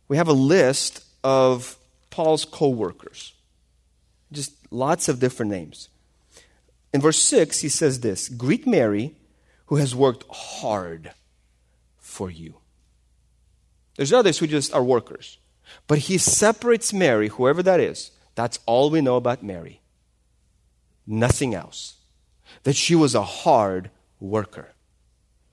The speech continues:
You skip down to verse twelve. In the middle of the verse, he says, "Greet Persis, the beloved. He has worked hard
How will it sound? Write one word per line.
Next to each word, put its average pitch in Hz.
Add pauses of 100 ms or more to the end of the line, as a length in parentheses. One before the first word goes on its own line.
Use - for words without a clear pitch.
(440)
You 135
skip 143
down 135
to 151
verse 135
twelve. 147 (440)
In 123
the 131
middle 139
of 139
the 143
verse, 143
he 156
says, 131
"Greet 147
Persis, - (760)
the 120
beloved. 131 (440)
He 165 (100)
has 127
worked 120
hard 104